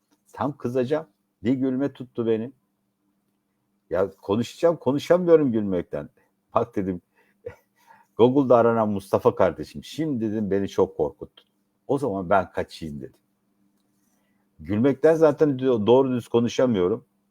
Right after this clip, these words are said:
Kapattım camı, devam ettim. Yani, e, baktığın zaman da kelli felli adama da benzeyen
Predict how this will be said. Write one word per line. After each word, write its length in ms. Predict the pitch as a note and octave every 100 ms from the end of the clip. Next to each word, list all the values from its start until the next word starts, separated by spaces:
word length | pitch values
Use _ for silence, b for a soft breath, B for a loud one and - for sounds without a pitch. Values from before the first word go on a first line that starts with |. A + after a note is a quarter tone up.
| _ _ _ _ _ _ _ _ _ _ _ -
Kapattım 480 | D3+ D#3 D3+ D#3 C3+
camı, 280 | C#3 D3+
devam 360 | C#3+ C#3+ C#3+ A#2
ettim. 260 | F#2+ - _ _ _ _ _ _ _ _ _ _ _ _ _ -
Yani, 480 | G#2+ D#3 E3 A#2+ - _ _ -
e, 60 | G#2 G2+ G2 G2 F#2+ - _ _ _ _ _ _ _ _ _ -
baktığın 320 | A#2+ B2 A3
zaman 440 | A3 A3 G#3+ G#3 F#3
da 180 | F#3+ E3+
kelli 340 | - F3 F#3+
felli 320 | F#3+ F3+ F3+
adama 320 | E3+ F3 F#3
da 120 | F3 D#3+
benzeyen 520 | E3 C#3+ D#3+ E3+